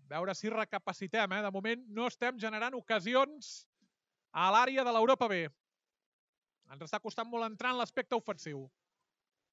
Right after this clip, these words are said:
Riqui Nogueira intenta endur-se la pilota, la passada per Prades, que no ha arribat per part de Marc Guas. Nova pilota perduda de la Unió Esportiva Valls.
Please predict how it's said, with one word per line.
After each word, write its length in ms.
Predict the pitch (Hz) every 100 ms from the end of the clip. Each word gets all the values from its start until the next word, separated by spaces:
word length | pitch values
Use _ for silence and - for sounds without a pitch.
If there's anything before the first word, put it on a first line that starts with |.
| _ _ _ _ _ _ _ _ _ -
Riqui 420 | - 214 262 247
Nogueira 440 | 240 233 262 254 233
intenta 380 | 220 240 240 240
endur-se 460 | 240 208 247 - 247
la 100 | 247
pilota, 540 | 233 254 - 220 196
la 120 | 190 190
passada 260 | 196 240
per 160 | 240 226
Prades, 680 | 226 240 254 277 277 - - _ _ _ _
que 140 | 196
no 100 | 202
ha 60 | 262
arribat 260 | 247 254 254
per 140 | 262
part 140 | 247 254
de 60 |
Marc 160 | 247 233
Guas. 340 | 220 202 - -
Nova 180 | 180 226
pilota 300 | 226 254 233
perduda 300 | 226 247 262
de 80 | 254
la 80 | 233
Unió 100 | 254
Esportiva 360 | - 247 254
Valls. 400 | 240 226 208 -